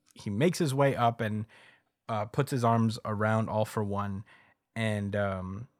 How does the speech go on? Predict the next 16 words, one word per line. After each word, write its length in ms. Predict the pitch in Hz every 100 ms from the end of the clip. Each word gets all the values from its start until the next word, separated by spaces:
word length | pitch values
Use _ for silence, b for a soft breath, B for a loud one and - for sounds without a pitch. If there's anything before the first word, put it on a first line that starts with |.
| _
he 240 | - 113 104
says, 480 | - 107 101 98 -
uh, 340 | 104 101 92 - _ _ _ _ _
and 240 | 123 120 117
he 100 | 139
starts, 320 | 202 196 - -
like, 340 | 127 107 - _
lighting 460 | 107 117 123 113 107
up, 240 | 147 - - _ _ _ _ _ _ _ _ _ _ _ _
and, 320 | 120 117 113 110
uh, 180 | 107 104
we 120 | 113
get 200 | 117 110
this 160 | 120 113
memory 540 | 110 107 107 98 90
of, 580 | - 98 101 107 -